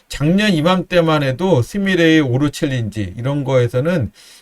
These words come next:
좀 많이 약하다 그런 느낌이 있었는데 지금의 스미레는 그때하고는 또 다릅니다. 지금 확실히 많이 늘었어요.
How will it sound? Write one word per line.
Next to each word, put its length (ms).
좀 320
많이 380
약하다 720
그런 260
느낌이 480
있었는데 720
지금의 800
스미레는 840
그때하고는 920
또 140
다릅니다. 580
지금 300
확실히 400
많이 220
늘었어요. 560